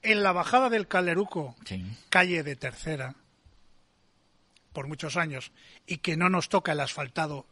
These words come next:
Speaker 1: Dios sabe hasta cuándo. Dios sabe hasta cuándo.
Speaker 2: Bueno, ahí
Speaker 1: Que en el cambio, en el cambio de contrato,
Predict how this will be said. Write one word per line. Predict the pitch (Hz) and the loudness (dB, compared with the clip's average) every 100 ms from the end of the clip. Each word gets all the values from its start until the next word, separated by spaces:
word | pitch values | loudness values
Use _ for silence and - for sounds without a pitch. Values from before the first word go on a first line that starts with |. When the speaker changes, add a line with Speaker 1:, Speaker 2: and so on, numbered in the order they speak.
| - | -14
Speaker 1:
Dios | 151 147 156 - | -8 -4 -4 -4
sabe | 156 139 | -8 -8
hasta | - 135 | -10 -12
cuándo. | - 156 135 135 _ _ - - _ _ _ _ _ _ _ _ | -8 -8 -8 -14 _ _ -20 -20 _ _ _ _ _ _ _ _
Dios | - 165 185 | -4 2 2
sabe | - 160 | 0 -6
hasta | 151 143 | -6 -10
cuándo. | 180 147 123 113 | -8 -8 -8 -8
Speaker 2:
Bueno, | 135 107 92 - | -6 -6 -8 -10
ahí | 127 | 2
Speaker 1:
Que | 214 | 6
en | 208 | 8
el | 208 196 | 6 6
cambio, | 226 226 208 190 185 - - _ | 6 6 4 -4 -4 -10 -20 _
en | 226 208 | 4 6
el | 196 180 | 6 4
cambio | - 240 220 160 160 160 _ _ _ - _ _ _ _ - - _ - | 6 6 6 0 -2 -6 _ _ _ -20 _ _ _ _ -20 -20 _ -12
de | - 147 156 151 139 131 127 | -10 -6 -4 -2 -2 -2 -4
contrato, | - 139 - 180 - 139 | -6 -6 -4 -6 -6 -12